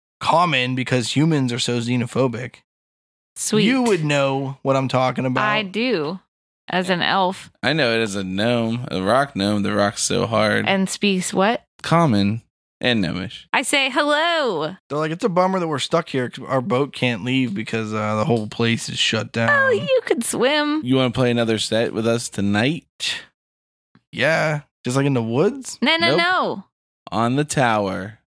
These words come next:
Speaker 1: Yeah, we're not allowed on the tower. The ferry's closed.
Speaker 2: He just opened it.
Speaker 1: Who opened it?
Speaker 2: Uh, Constable.
Speaker 3: Janitor.
Speaker 2: Constable
Speaker 1: He doesn't have the
Speaker 2: Barley.
Speaker 1: ability to open it.
Speaker 3: By turning himself in for the
Speaker 1: Bernard.
Speaker 3: crimes.
Speaker 1: There was a crime?
Speaker 3: Oh, yeah.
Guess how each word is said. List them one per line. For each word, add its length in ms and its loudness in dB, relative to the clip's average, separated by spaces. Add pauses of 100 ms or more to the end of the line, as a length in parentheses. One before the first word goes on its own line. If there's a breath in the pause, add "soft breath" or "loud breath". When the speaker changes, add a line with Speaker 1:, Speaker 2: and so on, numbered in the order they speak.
(160)
Speaker 1:
Yeah, 120 -4
we're 80 -2
not 160 2
allowed 220 2
on 120 0
the 100 -4
tower. 300 2
The 80 -8
ferry's 360 -2
closed. 360 -6
Speaker 2:
He 100 4
just 220 2
opened 360 2
it. 280 0
Speaker 1:
Who 200 4
opened 360 -2
it? 140 -10 (200)
Speaker 2:
Uh, 540 0
Constable. 300 -2 (420)
Speaker 3:
Janitor. 460 -2 (280)
Speaker 2:
Constable 880 0
Speaker 1:
He 60 0
doesn't 140 -2
have 100 4
the 140 2
Speaker 2:
Barley. 200 -2
Speaker 1:
ability 300 0
to 120 -10
open 240 -12
it. 280 -12
Speaker 3:
By 120 4
turning 340 2
himself 420 0
in 220 0
for 140 -8
the 100 -6
Speaker 1:
Bernard. 180 -2
Speaker 3:
crimes. 880 -2 (240)
Speaker 1:
There 80 0
was 120 0
a 60 -6
crime? 580 0 (120)
Speaker 3:
Oh, 160 2
yeah. 360 -4